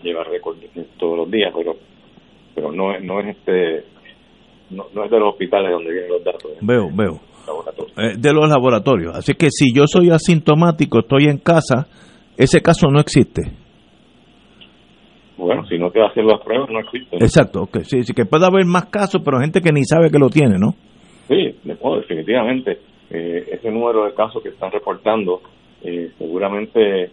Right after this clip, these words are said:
Speaker 1: eh, hay, hay, probablemente hay el doble de eso. Lo que pasa es, recuérdate que la mitad de los pacientes que tienen covid diecinueve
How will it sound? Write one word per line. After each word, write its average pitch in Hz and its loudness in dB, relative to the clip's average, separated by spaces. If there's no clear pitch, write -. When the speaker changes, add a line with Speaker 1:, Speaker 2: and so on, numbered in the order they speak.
Speaker 1:
eh, 85 -10
hay, 87 -8
hay, 85 -10
probablemente 101 -2
hay 101 2
el 90 -6
doble 98 0
de 90 -4
eso. - -8
Lo 92 -8
que 90 -4
pasa 87 -6
es, 120 -8
recuérdate 110 0
que 107 2
la 98 0
mitad 92 -4
de 110 -2
los - -4
pacientes 110 -2
que 92 -8
tienen 101 -10
covid 104 2
diecinueve 98 -4